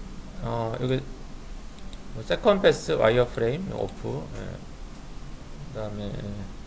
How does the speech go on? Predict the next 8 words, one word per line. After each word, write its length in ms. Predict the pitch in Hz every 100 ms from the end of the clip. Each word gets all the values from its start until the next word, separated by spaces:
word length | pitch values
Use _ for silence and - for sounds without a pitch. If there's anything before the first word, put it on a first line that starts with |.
| - - - - - - - -
지금 240 | - 107 104 135
요, 80 | 139 - -
지금은 600 | - 151 202 214 196 170 - - - - - - - - - - - - - - -
칼라 520 | - 214 202 131 95 -
여기 240 | 123 131 - - - - - - - - - - - - -
얘가, 440 | 127 139 143 135 - - - -
어, 680 | 123 120 120 117 117 117 113
지금 220 | - 117